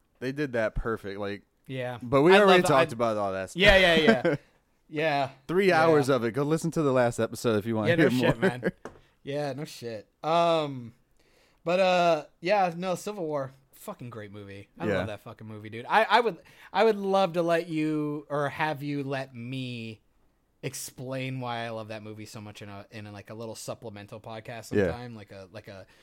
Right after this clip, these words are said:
Speaker 2: maybe like a, we'll call it, like, retroactive breakdowns or something.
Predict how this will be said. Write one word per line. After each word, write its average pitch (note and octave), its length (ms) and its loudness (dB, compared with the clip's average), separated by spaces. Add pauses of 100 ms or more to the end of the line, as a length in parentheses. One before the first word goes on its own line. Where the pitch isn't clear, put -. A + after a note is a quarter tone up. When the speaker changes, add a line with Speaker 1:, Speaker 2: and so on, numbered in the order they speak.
(220)
Speaker 2:
maybe C3+ 220 -4
like B2+ 200 -6
a, A2+ 260 -8 (300)
we'll C#3+ 120 -4
call D3 300 0
it, - 20 -6
like, C3 340 -6 (460)
retroactive C#3 760 -4
breakdowns B2 560 -10
or C3 60 -12
something. C#3 480 -12